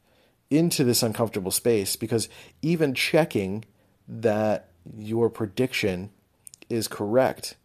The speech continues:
with an emotional interchange or with data, checking that it's correct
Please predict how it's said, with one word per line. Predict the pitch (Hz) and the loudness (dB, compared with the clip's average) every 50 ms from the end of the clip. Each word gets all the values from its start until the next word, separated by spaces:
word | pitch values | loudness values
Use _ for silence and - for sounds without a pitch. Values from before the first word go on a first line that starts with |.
| _ _ _ _ _ - | _ _ _ _ _ -6
with | 117 113 110 104 101 - - | -2 0 0 0 -2 -4 -6
an | - 104 | -6 -6
emotional | 107 98 107 113 113 110 - 104 101 - | -4 -2 -2 -2 -2 -2 -2 -4 -2 -2
interchange | 107 117 113 101 - - 104 104 101 98 95 92 - | -2 -2 -2 -2 -2 -4 -4 -4 -4 -4 -6 -8 -6
or | - 107 104 | -4 -4 -4
with | 98 98 - - - | -4 -6 -8 -10 -8
data, | - 92 104 123 110 - - 113 123 - - - - _ _ - - - - - - - _ - | -6 -4 -2 -2 -2 -2 -2 -4 -6 -10 -20 -20 -20 _ _ -20 -20 -20 -20 -20 -20 -20 _ -8
checking | - - - - 143 147 - 147 139 131 127 110 | -6 -2 2 2 2 2 2 -2 0 0 -2 -2
that | 107 110 107 104 | 2 2 2 2
it's | 104 92 95 - | 2 0 -2 -6
correct | - - - 95 107 123 127 104 - - - - | -6 -4 -2 2 4 4 4 2 0 -6 -12 -12